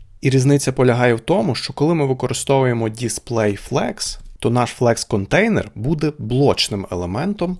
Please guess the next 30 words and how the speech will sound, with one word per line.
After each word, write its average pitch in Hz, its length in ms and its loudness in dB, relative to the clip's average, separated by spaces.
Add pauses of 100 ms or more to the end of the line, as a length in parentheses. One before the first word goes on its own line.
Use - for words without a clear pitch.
(160)
ось 123 220 -2
таким - 360 -6
чином 151 360 0
займаючи 127 720 -2
всю - 520 -6
ширину. 117 540 -2 (100)
А - 60 -14
коли 120 240 2
ми 117 120 2
використовуємо 110 840 0
Inline 143 540 -2
Flex, - 520 0
то 127 100 -2
наш 127 320 0
флекс-контейнер 151 880 -2 (100)
буде 185 300 -2
інлайновим 131 880 -2
з - 180 -12
елементами 127 640 0
блочного. 104 680 -4
Аналогічно, 185 760 2
як 127 220 0
на 131 60 -2
попередніх 135 640 0
уроках 120 420 0
ми 117 80 -2
вивчали 123 540 0
інлайн-блок 123 840 0
та 107 140 -2
блок. 98 420 -6